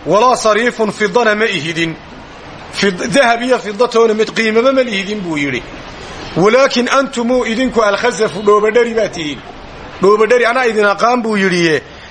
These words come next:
"Qabiilkanow dahabna ma ihidin, fiddana ma ihidin, laakiin bahasha dhoobadharida la yidhaah,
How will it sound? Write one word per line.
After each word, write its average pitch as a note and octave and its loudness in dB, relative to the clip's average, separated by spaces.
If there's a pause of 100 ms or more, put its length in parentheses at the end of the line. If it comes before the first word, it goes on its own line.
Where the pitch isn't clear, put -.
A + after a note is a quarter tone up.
(160)
"Qabiilkanow A3+ 2
dahabna A3+ 2
ma B3 2
ihidin, E3+ -2 (600)
fiddana A#3 2
ma A3+ 2
ihidin, F3+ 0 (400)
laakiin G3+ 2
bahasha A#3 0
dhoobadharida G#3 0
la E3+ -2
yidhaah, D#3+ 0